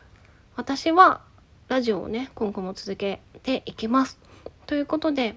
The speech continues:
新しいチャンネルはスタンドエフエムの方で、えっと、開設しましたので、そちらのリンクはね、あの、この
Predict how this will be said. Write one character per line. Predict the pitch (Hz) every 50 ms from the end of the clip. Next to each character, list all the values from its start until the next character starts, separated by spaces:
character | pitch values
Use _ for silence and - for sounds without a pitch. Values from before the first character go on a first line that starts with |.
| - -
新 | - 220 226 233 240 262
し | - - 254 233
い | 226 226
チ | - 208
ャ | 190
ン | 190 185
ネ | 180 180
ル | 196 233
は | 277 294 - - - - -
ス | - -
タ | - 285
ン | 294
ド | 294 320
エ | 339
フ | 330 330
エ | 269 208
ム | 190 185
の | 185
方 | - - - 196 -
で、 | - 165 160 - - - - - - - - - - -
え | 208 185
っ | - -
と、 | - 175 175 - - - - - - - - - - -
開 | - 220 208
設 | 196 - 202 - - 196
し | - -
ま | 196 196 196 202
し | -
た | - - -
の | - - - 233
で、 | 240 277 302 277 - - - - - - - -
そ | - -
ち | - - 202
ら | 196 185 180 180 175 -
の | 254 302 285
リ | 247 233 202
ン | 202
ク | 202 - 208
は | 196 196
ね、 | 226 262 285 - -
あ | 262
の、 | 208 185 180 180 185 - - - -
こ | - -
の | 214 202 - -